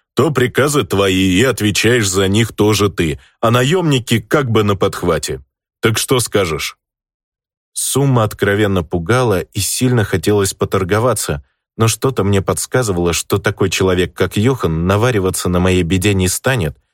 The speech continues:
и названная цифра — это практически такса.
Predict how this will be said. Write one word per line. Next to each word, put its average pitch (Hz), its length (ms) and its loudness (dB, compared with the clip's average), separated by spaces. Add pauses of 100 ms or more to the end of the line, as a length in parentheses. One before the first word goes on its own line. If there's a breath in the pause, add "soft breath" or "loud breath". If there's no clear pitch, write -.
(260)
и 117 100 2
названная 95 560 2
цифра — 113 560 -2
это 98 240 0
практически - 840 -2
такса. - 560 -4